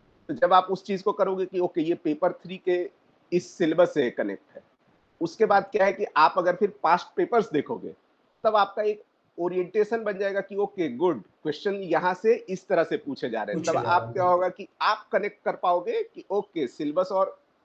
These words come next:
Speaker 1: मै-, मटेरियल में क्या कनेक्ट है। जिस
Speaker 2: बिल्कुल।
Speaker 1: दिन ये लिंक अगर आपका बनने शुरू हो जाता है,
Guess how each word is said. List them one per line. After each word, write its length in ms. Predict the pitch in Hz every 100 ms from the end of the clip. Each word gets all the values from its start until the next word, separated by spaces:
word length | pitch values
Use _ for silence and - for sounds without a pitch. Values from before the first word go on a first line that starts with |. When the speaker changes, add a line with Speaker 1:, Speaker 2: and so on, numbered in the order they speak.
| -
Speaker 1:
मै-, 540 | 131 147 143 143 -
मटेरियल 500 | 147 139 147 156 196
में 120 | 175
क्या 220 | - 208 160
कनेक्ट 440 | - 107 98 -
है। 60 | 90 _ _ -
जिस 100 | 139
Speaker 2:
बिल्कुल। 400 | 135 180 - 202
Speaker 1:
दिन 100 | 208
ये 120 | 196
लिंक 280 | 208 208 220
अगर 180 | 202 190
आपका 280 | 175 - 185
बनने 300 | 139 139 160
शुरू 220 | 156 151
हो 100 | 160
जाता 260 | 151 143
है, 60 | 180